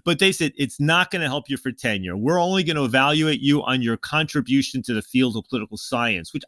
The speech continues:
I didn't particularly care about very much. But interestingly, at the senior university level, they were sort of supportive. They got a kick out of it.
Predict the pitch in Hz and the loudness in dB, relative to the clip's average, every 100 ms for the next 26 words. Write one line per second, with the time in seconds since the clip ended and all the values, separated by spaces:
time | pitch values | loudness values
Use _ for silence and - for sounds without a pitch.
0 | - 233 262 208 180 - 165 - 214 277 | -2 0 0 -4 -8 -8 -10 -8 -10 -6
1 | 214 98 87 104 95 98 76 - - - | -2 -2 -4 -4 -2 -2 -6 -10 -20 -18
2 | - - 175 - 208 247 - 240 - 151 | -18 -4 -2 0 2 2 4 2 2 0
3 | 120 113 113 - 151 - 143 - 269 277 | 4 4 2 0 -2 0 -2 -2 -2 -2
4 | 247 170 170 151 175 262 - - 120 95 | -2 -2 -4 -4 -4 -4 -4 -4 -4 -2
5 | 78 73 73 87 - - _ 180 262 320 | -4 -6 -10 -12 -12 -20 _ 0 0 0
6 | - 285 226 - 208 - 269 - 117 120 | -4 -2 -2 -2 -6 -4 -4 0 0 0
7 | 202 247 254 - 269 269 165 104 78 76 | -4 -4 -6 -4 -4 -2 0 -2 -2 -12
8 | 78 | -18